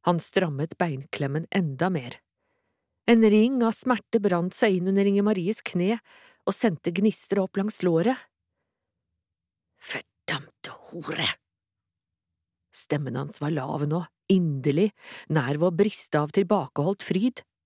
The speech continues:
Helmut Luther var ikke død allikevel. Han hadde tatt henne til slutt,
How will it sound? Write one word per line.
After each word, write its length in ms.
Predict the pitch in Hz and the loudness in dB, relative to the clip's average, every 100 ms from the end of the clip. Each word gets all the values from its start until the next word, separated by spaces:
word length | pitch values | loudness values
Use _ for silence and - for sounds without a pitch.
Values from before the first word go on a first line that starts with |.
| _ _ _ _ _ _ _ _ _ _ _ _ _ | _ _ _ _ _ _ _ _ _ _ _ _ _
Helmut 600 | - 156 156 143 175 - 135 | 0 2 4 2 -2 -2 -2
Luther 540 | 147 - _ 180 175 | -2 -4 _ -4 -2
var 200 | 131 143 | 0 -2
ikke 180 | 127 175 | 0 -2
død 240 | 143 143 160 - - | 2 0 -2 -6 -2
allikevel. 580 | 165 156 - 156 156 175 _ _ _ _ _ _ _ _ _ _ _ _ - | 0 0 -2 -2 -2 -4 _ _ _ _ _ _ _ _ _ _ _ _ -10
Han 120 | 143 | -6
hadde 240 | 123 139 139 | -4 -4 -6
tatt 280 | - 107 - | -6 -8 -8
henne 140 | 127 139 | -8 -4
til 100 | 185 | -2
slutt, 340 | 170 202 - | 0 0 -2